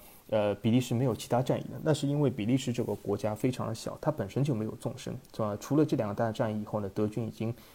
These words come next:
完全的进入了法国，所以说比利时已经处于被占领阶段，所以说它也没有，呃，这个，呃，军队能够守住更多阵地。最后伊斯河是它唯一的没被占领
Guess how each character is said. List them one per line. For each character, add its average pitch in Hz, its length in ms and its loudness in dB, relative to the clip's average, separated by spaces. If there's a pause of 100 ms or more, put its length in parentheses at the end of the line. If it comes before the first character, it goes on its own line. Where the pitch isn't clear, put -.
(140)
完 104 240 0
全 107 160 -2
的 101 80 -2
进 120 140 0
入 104 80 -2
了 104 80 -2
法 95 180 -2
国， 104 240 -2
所 110 180 -2
以 101 40 2
说 107 260 2 (300)
比 107 100 2
利 113 100 4
时 117 160 0
已 - 40 -4
经 110 160 -2
处 - 200 -4
于 101 120 0
被 123 240 0
占 117 200 0
领 - 120 -8
阶 117 160 2
段， 104 180 -4
所 113 140 -2
以 - 20 0
说 107 140 -4
它 127 200 -2 (160)
也 110 160 -2
没 101 280 0
有， 123 180 2 (360)
呃， - 220 -4
这 107 140 2
个， 98 300 2 (220)
呃， 101 100 0
军 110 240 0
队 110 100 0
能 95 140 -2
够 107 120 0
守 - 160 -8
住 104 120 -6
更 104 160 -4
多 95 120 -4
阵 101 160 -6
地。 98 120 -6
最 143 160 2
后 117 120 2
伊 123 120 0
斯 123 160 -2
河 98 120 -6
是 101 120 -8
它 101 160 -4
唯 98 180 -4
一 117 160 0
的 117 220 -4
没 98 160 -6
被 104 120 -4
占 101 200 -6
领 98 100 -10